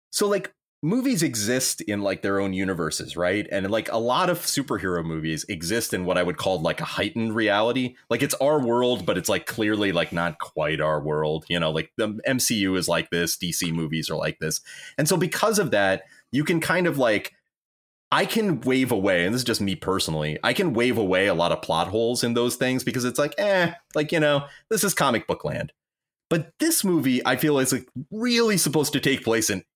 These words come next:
our reality, like, our world, and these are these people who are, like, making it better, like, because there's nothing else that is, like, heightened about this except the five of them.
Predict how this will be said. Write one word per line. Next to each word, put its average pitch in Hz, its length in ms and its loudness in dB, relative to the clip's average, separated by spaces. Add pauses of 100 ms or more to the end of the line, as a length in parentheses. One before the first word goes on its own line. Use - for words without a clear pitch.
(100)
our 120 560 2 (280)
reality, 92 600 0 (320)
like, - 260 -4
our 160 380 4
world, 120 600 2
and 101 180 -2
these 104 240 -2
are 107 80 2
these 95 220 -4
people 92 340 -4
who 92 140 -4
are, 85 80 -2
like, 82 240 -4
making 90 260 -4
it 78 120 -4
better, 92 220 0
like, 92 240 -2 (160)
because 160 200 2
there's 165 160 2
nothing 165 500 2
else 127 320 0
that 101 160 0
is, 90 160 -2
like, 87 320 -2 (180)
heightened 113 320 0
about 87 280 -2
this 87 140 -4
except - 360 -4 (100)
the 95 80 -2
five 90 300 -2
of 78 120 -6
them. 78 360 -2